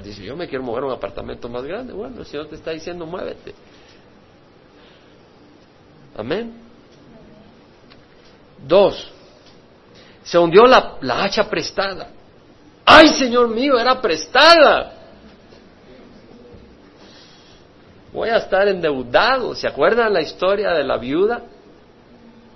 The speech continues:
La esposa de unos hijos de los profetas que estaba endeudado y el cobrador vino y tenía que darle sus hijos. Y vuelve de nuevo el Señor a traerme un pensamiento.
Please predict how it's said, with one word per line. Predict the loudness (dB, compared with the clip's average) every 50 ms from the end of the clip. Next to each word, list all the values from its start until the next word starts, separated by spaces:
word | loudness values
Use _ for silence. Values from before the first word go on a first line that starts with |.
| -20 -20 -18 -14
La | -12 -12
esposa | -12 -8 -4 0 0 0 0 0 0 0
de | 0 0
unos | 0 -2 -4 -6 -8 -8 -10 -12 -12
hijos | -8 -6 -4 -2
de | -2
los | -2 -4 -6
profetas | -8 -10 -10 -6 -4 -4 -4 -4 -4 -6 -8 -8
que | -10 -12 -12 -12 -14 -16 -20 -20 -20 -20 -20 -20 -20 -20 _ _ -20
estaba | -20 -6 -2 0 0 0
endeudado | 0 -2 -2 -4 -4 -2 -2 0 0 0 0 0 0 0
y | 0 -2
el | -4 -6 -8 -10
cobrador | -8 -8 -6 -4 -4 -2 -2 -2 -2 -2 -2 -2
vino | -2 -2 -2 -2 -2 -4
y | -4 -4 -8
tenía | -10 -12 -12 -8 -6 -6 -6 -4
que | -2
darle | 0 0 0 -2 -4
sus | -10 -12 -16 -14 -12
hijos. | -10 -10 -10 -10 -12 -14 -16 -20 -20 -20 -20 -20 -20 -20 -20 -20 -20 -20 -20 -20 -12 -8
Y | -6 -6
vuelve | -6 -8 -12 -10 -6 -4 -4 -2 -4 -2 -2 -4 -4
de | -4 -4
nuevo | -4 -2 -2 0 0 -2
el | -4
Señor | -6 -6 -8 -4 -2 -2 -2 -2 -4 -6
a | -14 -18
traerme | -16 -14 -10 -6 -4 -2 -2 -2 -2 -4 -6 -6 -8 -8 -12 -12
un | -12 -12 -12 -12 -16 -18 -16 -12
pensamiento. | -12 -12 -12 -12 -12 -12 -10 -10 -8 -8 -10 -10 -12 -16 -20 -20